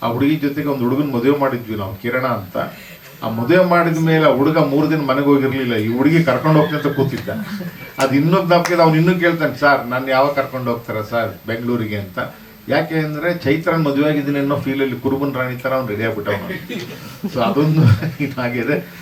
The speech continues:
ಆದ್ರೆ already ಅವ್ರ ಪಕ್ಕದಲ್ಲಿ ಜಾಗ, ಸೀಟ್ ಆಕ್ರಮಿಸ್ಕೊಂಡ್ಬಿಟ್ರು ಯಜಮಾನ್ರು. ಅವರು ಕೂಡ ಸೋಷಿಯಲ್ ಮೀಡಿಯಾದಲ್ಲಿ ಅಪ್ಡೇಟ್ ಆಗಿ ಬರ್ತಾ ಇದ್ದಾರೆ. ಅವರು ಕೂಡ ತುಂಬ ಚೆನ್ನಾಗಿ ಪಾತ್ರ ಮಾಡಿದ್ದಾರೆ.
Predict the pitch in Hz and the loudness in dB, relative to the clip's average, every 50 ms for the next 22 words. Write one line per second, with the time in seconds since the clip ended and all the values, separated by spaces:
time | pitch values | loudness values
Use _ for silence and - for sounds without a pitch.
0 | - - 127 127 131 120 120 120 135 139 143 147 151 143 139 131 127 120 117 107 | -10 -6 -2 0 2 4 6 6 6 6 6 6 6 6 6 6 4 4 2 0
1 | - 120 - - 139 131 123 110 117 120 131 127 127 113 - - 123 131 123 - | -4 -4 -2 -2 -2 -2 -2 0 0 0 2 2 0 -2 -4 -6 -8 -8 -8 -8
2 | 120 107 95 - - - 127 131 131 127 - - 120 120 117 113 107 104 101 98 | -10 -8 -8 -8 -8 -6 -6 -6 -6 -6 -8 -10 -10 -10 -8 -8 -6 -6 -6 -6
3 | 104 113 113 113 107 - 120 120 - - - - - - - - - - - 123 | -4 -4 -4 -2 -2 -4 -6 -8 -10 -14 -18 -18 -18 -18 -18 -18 -10 -4 -2 0
4 | 123 131 127 - 135 131 127 123 - 127 123 - 123 123 120 117 113 117 117 117 | 0 0 0 0 0 0 0 0 -2 -4 -6 -6 -8 -8 -8 -6 -6 -4 -4 -4
5 | 117 117 110 104 - 113 113 113 113 113 107 - - 104 101 - 107 104 98 98 | -2 -2 -4 -2 -2 -4 -4 -2 -2 -4 -4 -4 -4 -6 -6 -6 -6 -6 -6 -4
6 | 95 113 131 139 139 139 139 135 123 127 127 123 120 - 117 113 117 117 110 104 | -2 -2 0 0 0 0 0 0 0 0 -4 -6 -6 -6 -4 -4 -4 -4 -4 -4
7 | - - - - 113 110 107 107 101 101 101 107 - - - - - - | -4 -6 -6 -6 -8 -10 -10 -8 -8 -6 -6 -6 -6 -8 -10 -14 -20 -20